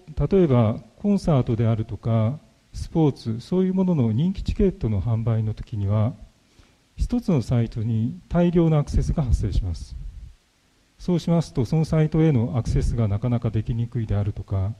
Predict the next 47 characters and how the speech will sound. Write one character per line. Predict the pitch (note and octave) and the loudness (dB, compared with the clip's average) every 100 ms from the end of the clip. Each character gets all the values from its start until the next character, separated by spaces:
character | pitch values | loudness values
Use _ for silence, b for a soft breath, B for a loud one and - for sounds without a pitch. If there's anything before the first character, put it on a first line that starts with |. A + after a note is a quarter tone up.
| b b b b | b b b b
あ | C3+ C#3+ | -2 2
る | E3 | 2
い | |
は | C#3+ C#3+ | 4 2
つ | - D#3+ | 0 0
な | F3+ | 2
が | F3+ | 2
っ | |
た | F3+ | 0
と | F#3 D#3 | -2 0
し | - | 2
て | |
も | D#3 C#3 | 4 4
な | B2 | 4
か | C3+ | 2
な | B2+ | 2
か | C3 D3+ D#3 | 2 2 2
処 | - | 0
理 | B2+ | 2
が | G2 | 2
進 | F2 A#2 | 2 2
ま | A2 | 0
な | A2 | 0
い | A2 | -2
と | - | -4
い | A#2+ | -8
っ | |
た | - | -6
こ | C#3 | -6
と | F3 | -4
を | C3+ | -2
ご | A2 | -2
経 | G#2 A#2 | 0 -2
験 | A#2+ A2 | 0 -2
さ | B2 | -2
れ | A2 | -2
た | B2 | -2
こ | - | -4
と | D3 | -2
も | A2 | 0
あ | |
る | G2 | 0
と | - | -4
思 | F#2+ F#2 | -8 -6
い | F2 | -4
ま | E2 | -6
す。 | - - | -10 -20